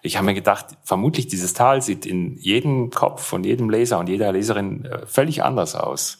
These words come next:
Und gerade darum kann's aber dann zum eigenen Tal werden.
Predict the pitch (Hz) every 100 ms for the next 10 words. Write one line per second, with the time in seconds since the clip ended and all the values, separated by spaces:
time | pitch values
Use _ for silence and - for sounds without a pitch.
0 | _ _ _ - - _ _ _ _ 104
1 | - 107 123 127 101 123 135 - 127 107
2 | 104 107 107 110 - 139 147 90 73 71
3 | 69 69 64 65 62